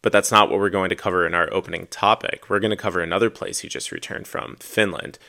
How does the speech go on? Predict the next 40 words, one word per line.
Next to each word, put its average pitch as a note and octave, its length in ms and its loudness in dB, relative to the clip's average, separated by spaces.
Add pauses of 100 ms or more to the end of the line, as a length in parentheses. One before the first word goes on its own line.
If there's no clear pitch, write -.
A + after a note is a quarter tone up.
(200)
We - 60 -20
talked A2+ 200 6
a A2 60 -2
little G2+ 220 6
bit G#2 180 8
about E2+ 200 4
this - 160 -6
already, F#2 440 4
but E2+ 340 -2
a F#2+ 60 -2
recent F#2 360 -2
New F#2+ 80 -4
York F#2 200 2
Times G2 360 0
article F2 540 -2 (280)
highlighted G2 400 4
how F2+ 160 -2
Finnair G2 520 0
bet E2+ 220 -4
big G2 200 4
on F2+ 140 -4
its - 220 -8
Helsinki G2+ 560 -2
hub F#2 240 2
for - 160 -8
connecting F2+ 440 -4
flows E2+ 340 -4
to - 140 -12
Asia G2 500 0 (260)
due G#2 160 0
to F#2+ 120 2
its F#2 200 -2
excellent F#2 400 -6
geographical F2 680 -4
location F2 640 -6
on - 80 -8
the - 60 -12
Great - 260 -8
Circle A2+ 400 -2
route. - 320 -6